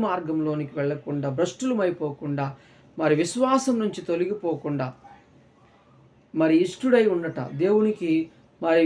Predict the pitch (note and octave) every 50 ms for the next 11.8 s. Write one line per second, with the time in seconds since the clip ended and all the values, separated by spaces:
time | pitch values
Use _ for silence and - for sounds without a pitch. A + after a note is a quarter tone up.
0 | E3 F3 F3 - - - G#3+ F#3 F#3 - G#3+ A#3 A3 - B3+ B3 - - B3 A#3
1 | A3+ G#3+ G#3 G3 - F#3+ F#3+ F#3 F3+ D#3+ D#3+ F3 G3 G#3+ G#3+ G#3+ G#3 F3+ - -
2 | - G3 F#3+ F#3 F3+ E3+ D#3+ D#3+ C#3 - E3 D3+ D3 C#3+ D3 - - _ _ _
3 | _ _ - _ _ _ - F#3 - G#3+ F#3+ F3 D3+ C#3 D#3+ F3+ G3 A3+ B3+ B3+
4 | C4 B3 B3 A#3 A3 F#3 F#3 G3 F#3 F3+ E3+ E3 E3 - F3+ F3 E3 E3 E3 D3+
5 | C#3+ D3 C#3+ C#3 C#3 C#3+ F3 G#3 G#3+ F#3+ C#3+ B2+ D3 E3 - - - - - -
6 | _ _ _ _ D#3+ D#3+ F#3 G#3+ A3+ A3+ G#3+ F#3 E3+ E3 E3 - D3+ - - F3
7 | E3+ F3 E3+ E3 E3 D#3+ D#3 D3+ D3+ D#3 D3 D#3 C#3+ C3+ C#3+ C3+ C3+ D#3 F3 F#3
8 | F#3+ G3+ G#3 G3+ G#3 G#3 - D#3+ C#3+ C#3+ D3+ D3+ D3+ C#3+ D3 D3 - - D3 C#3
9 | C#3+ C#3+ C#3+ C#3+ D3 C#3+ D3 D3+ D3 D3+ D3+ D#3+ F3 - - _ - - - -
10 | - - _ - - D3+ D3+ D#3+ E3 E3 E3 F3 F#3 F3+ F3+ E3 D3+ D3+ - -
11 | - - - - - - D3+ D3+ D3+ D#3+ E3+ F3 F3 E3+ D#3